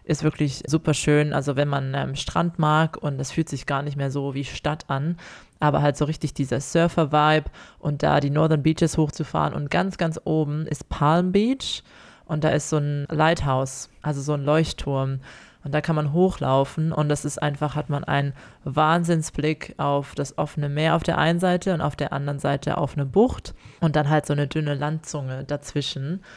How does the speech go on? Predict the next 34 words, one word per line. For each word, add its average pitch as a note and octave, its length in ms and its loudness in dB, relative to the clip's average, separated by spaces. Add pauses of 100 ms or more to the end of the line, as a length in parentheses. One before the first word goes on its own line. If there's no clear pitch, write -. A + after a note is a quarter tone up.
(260)
Das C#3 140 -4
ist - 40 -8
wirklich E3 300 -2
ein D3 120 -4
einmaliger D#3 580 0
Blick, C#3+ 480 -4
super D#3+ 440 -4
schön. C#3 560 -4 (380)
Also D3+ 560 2
wenn F#3+ 180 4
man G3+ 120 4
einen E3+ 100 2
Tag D#3+ 220 0
extra D3 320 -2
Zeit C#3 340 -2
hat, D3 320 -4 (160)
würde C#3+ 140 -6
ich - 120 -6
auf - 100 -8
jeden D3 200 -2
Fall C#3+ 160 -4
sagen, C#3 320 -2
Palm D3 320 0
Beach C#3+ 280 -4
Lighthouse, C#3+ 760 -4 (100)
ganz C#3+ 260 -4
oben C#3 220 -4
bei C#3 100 -2
den C#3+ 140 -2
Northern C3 320 -4
Beaches, - 480 -8
ist - 180 -10
ein C#3 140 -4
Muss. C#3 400 -10